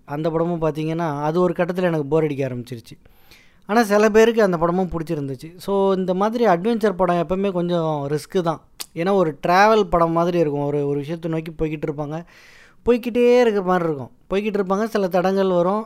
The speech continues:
அதை எப்படி அவங்க தாண்டி போறாங்க அப்படிங்கிற மாதிரி தான் படம் பொதுவா இருக்கும். So, அந்த வகையில இந்த படம் எனக்கு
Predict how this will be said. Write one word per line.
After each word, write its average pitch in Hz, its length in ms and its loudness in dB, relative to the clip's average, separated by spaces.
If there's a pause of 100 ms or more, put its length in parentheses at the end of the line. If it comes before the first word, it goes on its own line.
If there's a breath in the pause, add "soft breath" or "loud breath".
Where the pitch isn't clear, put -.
(100)
அதை 170 260 -2
எப்படி 175 300 0
அவங்க 165 200 0
தாண்டி 165 300 -2
போறாங்க 156 460 -2
அப்படிங்கிற 151 280 -4
மாதிரி 147 280 -4
தான் 175 160 -4
படம் 151 240 -4
பொதுவா 147 300 -4
இருக்கும். 143 360 -10 (880 soft breath)
So, - 180 0
அந்த 196 340 6
வகையில 226 520 4
இந்த 190 180 0
படம் 196 240 0
எனக்கு 180 640 0